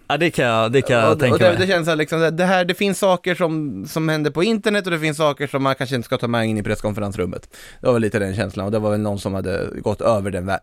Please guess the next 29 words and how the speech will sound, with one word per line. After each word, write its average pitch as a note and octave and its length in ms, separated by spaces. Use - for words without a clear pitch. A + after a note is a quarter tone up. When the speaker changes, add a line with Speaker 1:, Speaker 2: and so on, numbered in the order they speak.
Speaker 2:
gränsen G2+ 600
Speaker 1:
Mm. A2 180
Speaker 2:
i, F2+ 100
på - 140
en F#2 120
av F#2+ 80
V G2+ 100
M-presskonferenserna F#2+ 840
där - 140
och - 220
Mbappé G2+ 260
såg - 120
inte E2+ 220
så A2 100
glad F#2 240
ut - 200
när F#2 80
han F2+ 80
fick F2+ 160
frågor F2+ 320
om E2+ 140
han D#2 160
är D#2+ 80
en D#2+ 120
diktator - 600
eller - 140
inte. - 320
<laughs> - 100
Eh, D#3 480